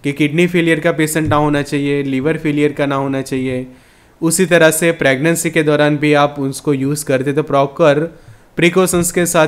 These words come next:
यूज़ करें। जैसे मैंने आपको बताया कि बैठने सॉल यूज़ होता है, but वो जब रिस्क की कंडीशन होती है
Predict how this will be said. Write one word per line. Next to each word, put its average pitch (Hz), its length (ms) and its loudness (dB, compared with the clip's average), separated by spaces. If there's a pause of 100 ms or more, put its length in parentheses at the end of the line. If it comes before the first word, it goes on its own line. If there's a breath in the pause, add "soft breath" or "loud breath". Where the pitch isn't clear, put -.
यूज़ 160 200 -2
करें। 151 140 0
जैसे 151 240 -2
मैंने 160 160 0
आपको 156 200 -2
बताया 151 260 0
कि 156 80 -6
बैठने 131 440 -2
सॉल 165 240 0
यूज़ 156 180 -2
होता 156 180 -2
है, 143 160 -2
but 156 200 0
वो 160 420 0 (460 soft breath)
जब 175 420 2
रिस्क 180 380 2
की 202 180 0
कंडीशन 175 480 0
होती 170 260 0
है 170 160 0